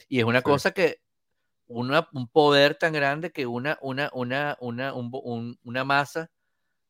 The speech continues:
Speaker 1: hace que la otra flote. O sea, eh, eh, que todas esas masas existan a la vez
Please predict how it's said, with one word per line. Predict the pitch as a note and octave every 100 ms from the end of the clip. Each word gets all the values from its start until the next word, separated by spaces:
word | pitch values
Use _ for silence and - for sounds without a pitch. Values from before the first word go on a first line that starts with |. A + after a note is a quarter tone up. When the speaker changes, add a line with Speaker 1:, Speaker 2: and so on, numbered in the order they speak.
| -
Speaker 1:
hace | A#2+ B2
que | -
la | B2+ A#2+
otra | A#2+ B2 D3
flote. | - B2+ C#3 - E2+ _ _ _
O | A2+
sea, | - A2+ F#2+ -
eh, | A#2+ -
eh, | A2 - _
que | A#2+
todas | - C#3 F3
esas | E3 F#3 F3+
masas | D3 D3 D3 F3+
existan | E3+ - C3 A2+ E3+ E3 D3+ -
a | A#2+
la | A2
vez | A2+ C#3+ - _